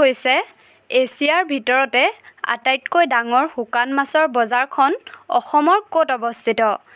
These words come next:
ইয়াতে অপশ্যনত দিছে জাগিৰোড, হাৰমতি আৰু হাফলং। শুদ্ধ উত্তৰটো হৈছে জাগিৰোড। অপশ্যন নম্বৰ কটো শুদ্ধ উত্তৰ। সাত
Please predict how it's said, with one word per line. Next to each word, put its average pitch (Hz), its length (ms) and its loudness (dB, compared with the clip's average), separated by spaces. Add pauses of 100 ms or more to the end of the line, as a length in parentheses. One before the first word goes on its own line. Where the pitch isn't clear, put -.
(240)
ইয়াতে 247 180 0 (100)
অপশ্যনত 294 420 0
দিছে 285 240 0 (580)
জাগিৰোড, 262 520 0 (440)
হাৰমতি 254 600 0 (260)
আৰু 254 160 -2 (260)
হাফলং। 247 480 -2 (640)
শুদ্ধ 294 240 2 (160)
উত্তৰটো 254 440 0
হৈছে 254 300 0 (540)
জাগিৰোড। 240 560 -2 (440)
অপশ্যন 311 320 0
নম্বৰ 302 220 2 (140)
কটো 247 300 2 (220)
শুদ্ধ 226 260 -2 (180)
উত্তৰ। 208 280 0 (840)
সাত 247 160 -2